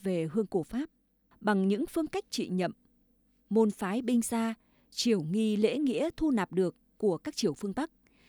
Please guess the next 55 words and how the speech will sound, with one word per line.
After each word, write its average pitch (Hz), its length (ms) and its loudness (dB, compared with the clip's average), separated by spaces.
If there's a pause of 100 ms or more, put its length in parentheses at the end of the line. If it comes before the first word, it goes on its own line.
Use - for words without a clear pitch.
(180)
Tinh 311 140 0
Thiều 180 360 4
đã 214 240 -2
giúp - 240 -2
giám 233 200 0
quân 285 160 2
Lý 240 140 4
Bí 240 320 0 (320)
đối 214 160 8
phó 233 200 -2
lại 269 280 -2 (100)
với 294 60 -4
đoàn 185 300 -2
khinh 294 180 -4
thuyền 175 360 0
của 175 100 -10
Thạch - 180 -12
Đạt. 165 200 -8 (720)
Nghe 226 140 4
tin 208 460 4
bảy 185 220 2
mươi 240 120 0
ba 240 220 0
vị 190 160 -2
hương 269 200 0
trưởng 180 320 0 (160)
bị 180 260 -2
Vũ 226 180 -2
Lâm 262 180 4
Hầu 170 180 -4
giết, 285 260 -4 (580)
Từ 214 100 6
sư 330 220 0
phụ 202 220 2
không 311 280 -4
chịu 175 280 0
nổi 170 240 2
cú 220 180 0
sốc 339 240 -4
lớn, 240 280 2 (400)
sức - 200 -4
khỏe 180 260 -4 (100)
ngày 175 160 0
càng 160 200 -6
yếu 208 240 2
đi. 220 220 2 (580)
Khi 277 180 4
Tinh 247 180 8
Thiều 180 380 6
trở 190 200 2
về 170 340 0
xin 269 280 2
được 208 160 2
vấn 226 140 2
an 262 360 0